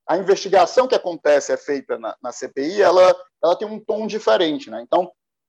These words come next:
por isso permitiram que o Ricardo Barros, apesar da denúncia que o Luiz Miranda fez contra ele, né, chegasse à C P I como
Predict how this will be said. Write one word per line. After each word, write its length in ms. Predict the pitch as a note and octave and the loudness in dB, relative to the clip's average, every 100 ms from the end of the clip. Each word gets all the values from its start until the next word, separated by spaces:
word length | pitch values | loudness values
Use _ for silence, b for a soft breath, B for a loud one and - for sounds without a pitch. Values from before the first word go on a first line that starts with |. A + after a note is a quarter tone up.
| _ | _
por 140 | A3 | -2
isso 240 | C4+ C#4+ A3 | -2 -4 0
permitiram 540 | B3 A#3 - G#3+ A3 | 0 0 -6 -6 -6
que 80 | A3 | -4
o 40 | |
Ricardo 340 | A3 G3+ F3+ E3 | -4 0 0 2
Barros, 420 | D#3 F#3+ F#3 C#3 | 4 6 4 4
apesar 480 | C#3 D#3 D3+ F#3 B3+ | 4 2 4 4 6
da 100 | G3+ | 4
denúncia 560 | E3+ D3+ D3 C#3 B2 | 0 -4 -8 -10 -12
que 140 | - C3+ | -8 -4
o 260 | B2+ A#2+ b b b _ _ | -4 -4 b b b _ _
Luiz 220 | C#3 C3 | -6 -4
Miranda 280 | C3 C3 B2+ | -2 -2 -2
fez 280 | - C3 - | -2 -2 -4
contra 420 | B2 B2+ - A#2 | -12 -8 -4 0
ele, 320 | F#3 G3+ B2+ | 0 0 -2
né, 100 | B2+ | -4
chegasse 720 | - F#3+ F#3 E3 F3 G#3+ F#3+ | -4 -4 -2 2 2 2 -2
à 20 | |
C 160 | D#3 D#3+ | -8 -10
P 300 | D#3 C3+ D3 | -10 -8 -8
I 60 | E3+ | -10
como 540 | E3 D#3 D#3+ E3+ D#3+ | -6 -6 -6 -10 -12